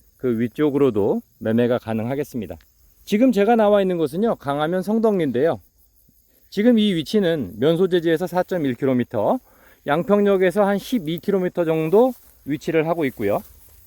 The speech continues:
잠실역 기준으로 보게 되면 사십오점삼 킬로미터, 성남시청 기준으로는 삼십팔점팔 킬로미터로 상당히 가까운 곳이라서, 예전에는 서울로 출퇴근도 하셨던 분들, 이 강화 쪽에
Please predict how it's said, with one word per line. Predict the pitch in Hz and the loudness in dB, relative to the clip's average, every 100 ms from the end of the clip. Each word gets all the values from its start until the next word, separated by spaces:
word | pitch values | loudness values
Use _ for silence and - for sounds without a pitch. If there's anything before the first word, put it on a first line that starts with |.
| _ _ - - - - - | _ _ -20 -20 -20 -20 -20
잠실역 | - 160 190 240 262 | -2 0 2 2 2
기준으로 | 254 233 233 220 202 | 0 -2 0 2 2
보게 | 202 196 | 2 2
되면 | 180 180 208 220 226 - - | 0 -2 0 0 0 -4 -12
사십오점삼 | - 190 202 196 196 180 - 202 202 214 214 | -10 0 0 0 -2 -2 -2 -4 -2 -4 -2
킬로미터, | 214 185 160 139 107 170 262 _ _ _ _ | -2 -2 -2 0 2 0 -2 _ _ _ _
성남시청 | 220 226 233 226 214 - 196 | -2 0 2 0 -2 -2 -2
기준으로는 | 175 165 156 147 131 165 240 | 0 0 0 0 0 0 -2
삼십팔점팔 | - 202 202 202 180 170 180 165 202 196 | -4 -6 -4 -2 -2 0 -4 -2 -2 0
킬로미터로 | 208 185 147 139 190 143 - - - | 0 0 -2 0 2 0 -2 -20 -20
상당히 | - 214 233 240 240 185 98 - _ | -6 -2 0 2 2 2 -4 -10 _
가까운 | - 117 147 147 151 | -8 -6 -2 -2 0
곳이라서, | 131 143 135 131 170 - _ - - 120 | -4 0 0 2 2 0 _ -20 -8 0
예전에는 | 160 247 262 208 190 | 4 4 4 2 0
서울로 | 196 226 220 165 147 90 78 _ - 120 | -2 0 0 2 2 0 -6 _ -20 -8
출퇴근도 | 233 214 233 226 196 131 92 - _ _ | -6 0 2 2 0 -2 -2 -8 _ _
하셨던 | 196 202 214 196 180 | -6 -2 -2 -2 -2
분들, | 160 113 123 185 | -2 0 0 0
이 | 131 | -4
강화 | 113 117 123 | -2 -2 -2
쪽에 | 139 120 196 | -2 0 -2